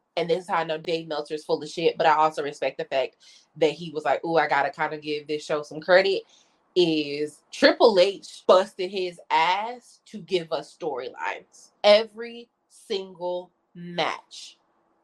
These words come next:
just about, give or take, like, a couple, there was a storyline in place and it made sense. Charlotte and Rhea Part Two made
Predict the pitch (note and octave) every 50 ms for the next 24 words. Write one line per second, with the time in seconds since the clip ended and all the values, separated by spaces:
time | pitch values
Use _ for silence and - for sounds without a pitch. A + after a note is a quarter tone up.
0 | _ _ _ _ D#3 D3+ G3+ G3+ G3 - - F#3 E3+ D#3+ E3 C#3+ A#2+ A2 A2 -
1 | - _ _ _ - F3 E3+ E3 F3 E3+ - F3+ D#3+ - D3+ D3+ D3 - - E3+
2 | C#3+ - - B2 A#2+ - _ _ _ _ - E3 F#3+ F#3+ F#3+ F#3 F3 F3 - -
3 | D#3+ D#3 - - - - F#3+ F#3+ G3 G3+ G3 G3 G3 F#3 F3 E3+ E3 D#3 D3+ -
4 | E3 F3 E3+ E3 E3 - - E3+ D#3 D3+ D3+ D3+ _ D#3+ D#3+ D3 C3+ C#3 C#3+ D3
5 | D#3 E3 E3+ E3 E3 E3 D#3+ D#3 D3+ D3 D3 - _ _ _ _ - - - -
6 | - D3+ C3+ A2+ - - _ - - - - - _ _ - - - G#3 F3+ G3
7 | G3 G3+ F#3+ G3 F#3 F3+ F#3 F#3 F3 E3+ F3 E3+ E3 E3 D#3+ E3 _ _ _ -
8 | - F#3 E3 D#3 - _ - - - G3+ D#3 C3+ B2 C3 E3 _ _ _ _ _
9 | _ E3 D#3+ E3 E3 F3 F3 E3+ E3 E3 D#3+ D#3 D#3+ F3